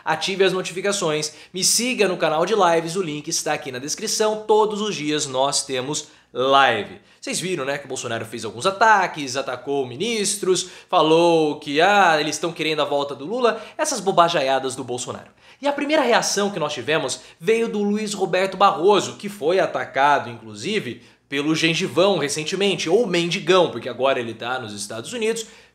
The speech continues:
pedindo esmola para pagar advogados. Mas aí o que aconteceu?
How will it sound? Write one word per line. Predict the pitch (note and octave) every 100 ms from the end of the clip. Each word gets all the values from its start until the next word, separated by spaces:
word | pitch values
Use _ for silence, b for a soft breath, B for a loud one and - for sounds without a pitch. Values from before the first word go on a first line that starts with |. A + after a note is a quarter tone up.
| _
pedindo | D4+ G3+ F#3+ G3+ G3+
esmola | G#3 D#3 D#3+ F#3 F3 A#2 - B B
para | D3+ D#3 D#3
pagar | - C#3+ C#3+ D3
advogados. | C#3+ C#3 D#3 B2+ C3+ A2 G2 - b b b b
Mas | C#4 B3+
aí | B3+
o |
que | A3
aconteceu? | B3+ A#3+ G#3 G3 D#3+ -